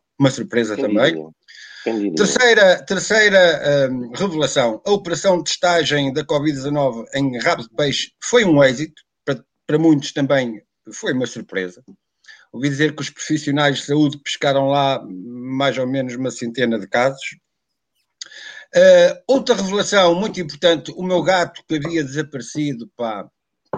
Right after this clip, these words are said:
Speaker 1: há dois dias, finalmente apareceu, portanto, levou dois dias. Foi exatamente na altura em que eu pus a fotografia online para saber onde é que estava o gato, ele aparece-me nessa altura. Já é a segunda vez que ele me faz isso.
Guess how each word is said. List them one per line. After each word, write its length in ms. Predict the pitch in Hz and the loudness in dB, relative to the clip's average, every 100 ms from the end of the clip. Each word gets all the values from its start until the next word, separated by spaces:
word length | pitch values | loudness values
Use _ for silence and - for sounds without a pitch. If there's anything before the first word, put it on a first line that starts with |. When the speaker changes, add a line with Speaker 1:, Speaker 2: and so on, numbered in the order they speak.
| - _ _ - | -14 _ _ -2
Speaker 1:
há 100 | 127 | -2
dois 260 | 127 123 110 | 0 -4 -4
dias, 340 | 135 123 110 | -2 -2 -2
finalmente 580 | - 147 139 135 131 120 | -2 0 2 2 0 -4
apareceu, 520 | 110 117 - 104 110 | -8 -8 -4 -2 -4
portanto, 440 | _ - 107 101 _ | _ -10 -10 -10 _
levou 220 | 113 131 | -8 -4
dois 200 | 135 123 | -2 -2
dias. 340 | 101 110 107 123 - - - | -2 -2 -2 -4 -12 -16 -2
Foi 120 | 143 | 2
exatamente 440 | 160 147 160 151 | 2 2 2 4
na 60 | 151 | 2
altura 280 | 143 151 151 | 2 2 0
em 80 | 139 | 0
que 60 | |
eu 60 | 143 | -4
pus 280 | 151 139 135 | -2 -4 -2
a 160 | 131 | -4
fotografia 800 | - 143 135 131 139 127 117 104 - _ - - | -6 -8 -6 -4 -2 0 2 0 -4 _ -8 -2
online 500 | 127 127 127 123 120 | 2 4 4 2 0
para 340 | 117 117 120 113 | -4 -4 -2 -2
saber 300 | - 117 117 | -4 -4 -2
onde 120 | 113 | -2
é 20 | |
que 60 | 117 | -2
estava 200 | 123 110 | -2 0
o 100 | 107 | 0
gato, 240 | 127 123 | 0 -2
ele 160 | 123 131 | 0 2
aparece-me 440 | - 120 117 - 113 | 2 2 0 -2 -6
nessa 180 | - | -4
altura. 300 | 101 95 92 | -6 -6 -6
Já 100 | 101 | 0
é 40 | 131 | 0
a 40 | |
segunda 260 | 127 127 123 | 0 -4 -4
vez 160 | 127 | -4
que 80 | - | -2
ele 100 | 123 | -2
me 60 | 113 | 0
faz 200 | 113 110 | -2 0
isso. 160 | 127 | 0